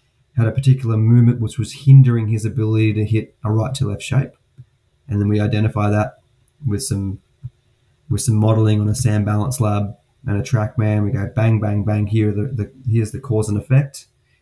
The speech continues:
Here's what my understanding is you need to do to create this shape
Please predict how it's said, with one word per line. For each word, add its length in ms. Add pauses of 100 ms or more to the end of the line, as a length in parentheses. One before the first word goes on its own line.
Here's 360
what 180
my 380
understanding 720
is 240
you 100
need 200
to 60
do 260
to 120
create 400
this 180
shape 400